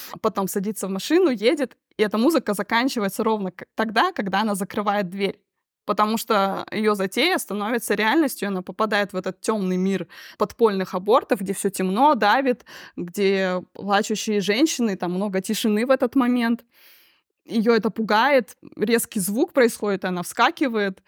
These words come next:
Мне кажется, они хорошо это сделали. Плюс есть музыка, которая взята из фильма шестьдесят третьего года. Он называется "Питомцы мистера Питерса". Он у нас не показывался, не переводился. И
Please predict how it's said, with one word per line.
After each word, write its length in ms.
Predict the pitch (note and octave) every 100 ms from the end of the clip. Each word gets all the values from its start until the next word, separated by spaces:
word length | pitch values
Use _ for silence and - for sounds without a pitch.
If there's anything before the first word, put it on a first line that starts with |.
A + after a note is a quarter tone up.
| - - -
Мне 220 | G#3+ A#3
кажется, 360 | D#4 D#4 C4+ C#4
они 120 | C4
хорошо 320 | A#3+ B3 - A#3+
это 160 | G#3 F#3
сделали. 500 | - G3 F3+ F3 F3+ _ _ _ _ _ -
Плюс 320 | B3 G4+ - C4+
есть 240 | B3+ -
музыка, 600 | B3+ F4 G#4+ F4+ A3+ - _
которая 540 | G3+ F#3 A#3 D4 D4+ G#3+
взята 520 | F3 G3 - A3 - -
из 160 | G3+ -
фильма 580 | B3+ D#4+ G4 B3+ F#3+ - -
шестьдесят 600 | - A3+ G3+ G#3+ A3+ -
третьего 460 | A3 A3+ - F#3 F#3
года. 440 | G#3 F#4 D#4+ - -
Он 200 | G#3 A3
называется 680 | G#3 G3 G3+ A#3 G#3 G3 F#3+
"Питомцы 540 | G#3 - B3 A#3 - G3+
мистера 540 | A3 - G3 G3 G3 - -
Питерса". 540 | E4+ A3 - F3+ F3+ -
Он 160 | A#3 G#3+
у 40 |
нас 220 | G3 -
не 120 | A3 A3+
показывался, 720 | F#3 A#3+ D#4+ B3+ F#3 - F#3
не 120 | G3
переводился. 720 | F#3+ F#3+ G3 F#3+ F4+ - F#3 _ -
И 320 | D4+ F4 F#4